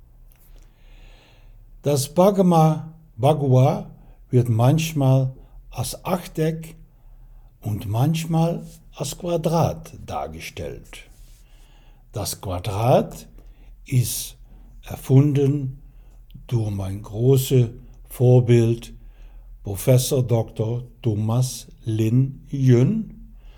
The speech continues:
Und der Achteck, der kommt von die alte Chineser. In jedem Fall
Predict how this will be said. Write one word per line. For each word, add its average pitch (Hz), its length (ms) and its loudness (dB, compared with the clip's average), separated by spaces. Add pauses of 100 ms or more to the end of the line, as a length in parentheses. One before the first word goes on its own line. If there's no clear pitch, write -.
(360)
Und 123 260 2
der 95 320 -4
Achteck, 165 840 -6 (680)
der 160 220 6
kommt 220 340 6
von 185 220 2
die 180 140 4
alte 208 360 0
Chineser. - 1000 -2 (1900)
In 101 160 -6
jedem 208 480 4
Fall 175 600 2